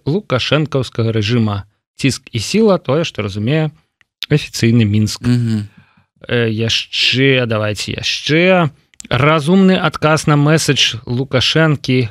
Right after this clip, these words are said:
Speaker 1: хай Сікорскі прыедзе з паклонам і падарункамі, які быў перададзены праз Васкрасенскага».
Speaker 2: Это ўжо яны ў адказ на гэты пазоў, так? Ці, ці наадварот, як там храналогія падзеяў
Speaker 1: Ну, як бы,
Speaker 2: развівалася?
Speaker 1: типа, Польшча падтрымала літоўскі
Speaker 2: Так.
Speaker 1: пазоў,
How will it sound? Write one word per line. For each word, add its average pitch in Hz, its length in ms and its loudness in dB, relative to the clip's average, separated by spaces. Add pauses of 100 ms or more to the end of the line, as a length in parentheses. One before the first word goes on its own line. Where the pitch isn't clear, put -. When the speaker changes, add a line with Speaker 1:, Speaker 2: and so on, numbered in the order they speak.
Speaker 1:
хай 147 340 2
Сікорскі 143 720 -2
прыедзе 131 580 2
з - 140 -2
паклонам 131 600 0 (100)
і 131 100 0
падарункамі, 120 960 0 (500)
які 110 260 -4
быў 135 160 0
перададзены 135 580 0
праз 156 200 -2
Васкрасенскага». 120 1040 -2
Speaker 2:
Это 110 160 -4
ўжо 107 320 0
яны 113 240 2
ў 123 160 4
адказ - 400 -2
на 113 160 0
гэты 113 240 -4
пазоў, 110 400 -6
так? - 480 -8 (200)
Ці, - 160 -8
ці - 200 -6 (240)
наадварот, 110 440 -4
як 107 200 -8
там 101 260 -10 (140)
храналогія 123 560 2
падзеяў 107 440 0
Speaker 1:
Ну, 135 140 4
як 120 220 0
бы, 107 80 -4
Speaker 2:
развівалася? 120 120 -6
Speaker 1:
типа, 107 180 -6 (100)
Польшча 127 480 2
падтрымала 110 880 2
літоўскі 113 560 0
Speaker 2:
Так. 101 80 -4
Speaker 1:
пазоў, 160 520 2